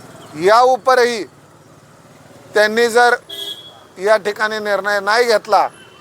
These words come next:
तर यापेक्षाही तीव्र आंदोलन आम्ही करू.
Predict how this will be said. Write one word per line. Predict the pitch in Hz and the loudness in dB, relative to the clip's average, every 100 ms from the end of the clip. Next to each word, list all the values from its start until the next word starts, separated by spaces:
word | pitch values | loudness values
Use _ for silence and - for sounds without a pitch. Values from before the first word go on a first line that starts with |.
| - | -14
तर | 185 | -10
यापेक्षाही | 185 202 226 233 202 208 208 | -4 -2 0 -2 -6 -4 -6
तीव्र | 202 208 196 | -6 -6 0
आंदोलन | 196 180 170 185 185 | 0 0 -4 -4 -2
आम्ही | 180 170 175 | -2 -4 -4
करू. | 185 208 | -2 0